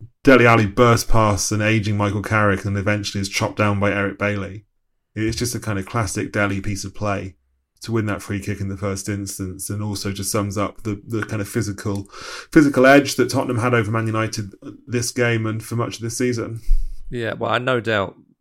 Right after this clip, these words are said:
Speaker 2: Mourinho would have told them to mark Harry Kane and was proved right when Harry Kane scored, of course.
Speaker 1: <laughs>
Speaker 2: But, it,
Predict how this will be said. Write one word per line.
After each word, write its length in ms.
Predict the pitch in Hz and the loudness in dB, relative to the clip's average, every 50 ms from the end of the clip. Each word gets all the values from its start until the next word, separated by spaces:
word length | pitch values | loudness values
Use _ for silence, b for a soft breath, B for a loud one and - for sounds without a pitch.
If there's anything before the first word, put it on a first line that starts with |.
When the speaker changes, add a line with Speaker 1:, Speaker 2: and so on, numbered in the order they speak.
| - - | -12 -6
Speaker 2:
Mourinho 440 | 101 98 101 98 95 95 92 92 95 | -4 -2 -2 -2 -2 -2 -4 -4 -4
would 100 | 95 92 | -6 -8
have 100 | 85 - | -8 -6
told 480 | - 98 104 107 98 92 90 - - _ _ | -4 -4 -2 -4 -4 -8 -12 -18 -20 _ _
them 180 | - 85 85 82 - | -16 -16 -16 -16 -14
to 280 | - - 87 82 78 - b b b b b b b - - | -12 -10 -10 -10 -12 -16 b b b b b b b -12 -8
mark 340 | 95 98 95 85 - - - | -4 -4 -4 -4 -6 -6 -6
Harry 260 | 98 92 87 85 80 | -4 -2 -2 -2 -4
Kane 320 | - - 98 95 98 98 | -6 -6 -6 -6 -6 -6
and 120 | 98 101 104 | -6 -8 -8
was 100 | 104 - | -10 -10
proved 380 | - - 139 139 131 104 110 | -6 -2 -2 -2 -2 -2 -2
right 260 | 123 151 175 - - | -2 -2 -2 -2 -4
when 140 | - 98 87 | -8 -8 -6
Harry 220 | 95 92 92 98 - | -6 -6 -6 -6 -6
Kane 220 | - 98 95 - | -4 2 6 8
scored, 400 | 180 - - - 160 - - - | 10 10 10 8 4 4 4 2
of 100 | - 113 | 0 4
course. 500 | 113 110 - - - - - - - - | 6 6 8 10 10 10 10 8 2 0
Speaker 1:
<laughs> 40 | - | 0
Speaker 2:
But, 140 | 190 208 - | 0 0 0
it, 300 | 214 214 196 175 - | 0 -2 -2 -2 -4